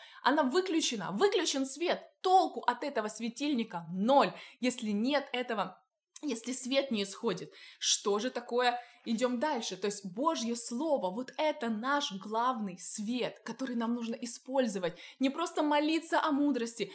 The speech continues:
а вгрызаться в это Божье Слово, читать эту Библию, пока вы не найдете для себя ответ на ваш вопрос. Дальше. Сосуды. Что такое сосуды? В этой истории про пять мудрых и пять глупых дев. Э, многие, э, девушки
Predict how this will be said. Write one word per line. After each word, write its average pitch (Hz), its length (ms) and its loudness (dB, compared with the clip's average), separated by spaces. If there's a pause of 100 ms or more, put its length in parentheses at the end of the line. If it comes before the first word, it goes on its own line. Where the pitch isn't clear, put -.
(180)
а 277 80 6
вгрызаться 269 760 2
в 233 40 0
это 233 160 0
Божье 220 380 -2
Слово, 262 400 -2
читать 294 480 2
эту 262 180 -4
Библию, 247 400 0
пока 285 240 2
вы 262 140 2
не 285 160 4
найдете 269 640 2
для 208 160 -4
себя 220 340 0
ответ 233 560 -4 (240)
на 214 160 2
ваш 226 220 0
вопрос. 220 500 -6 (500)
Дальше. 285 520 2 (160)
Сосуды. 330 680 4
Что - 600 -4
такое 262 560 2
сосуды? 214 600 -4
В 170 160 -6
этой 262 420 -2
истории 185 420 0
про 196 220 -6
пять 208 280 -4
мудрых 196 340 -4
и 220 60 -8
пять 214 240 -4
глупых 180 380 -8
дев. - 180 -10 (920)
Э, 208 360 0
многие, 262 720 4
э, 202 360 0
девушки 247 600 -2